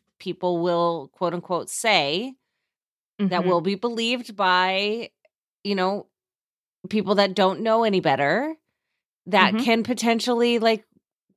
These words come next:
Speaker 1: ruin lives because somebody decided to have somebody say a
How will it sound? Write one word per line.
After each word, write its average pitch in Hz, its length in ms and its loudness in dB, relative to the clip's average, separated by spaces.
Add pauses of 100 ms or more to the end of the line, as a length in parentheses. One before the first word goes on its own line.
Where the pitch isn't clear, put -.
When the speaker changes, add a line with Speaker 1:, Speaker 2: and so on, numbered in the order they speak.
Speaker 1:
ruin 214 680 0
lives 165 1120 -2 (360)
because 202 500 0
somebody 190 640 2
decided 165 580 -2
to 151 280 -2 (400)
have 156 320 2
somebody 156 380 -2
say 135 640 -2 (120)
a 123 440 2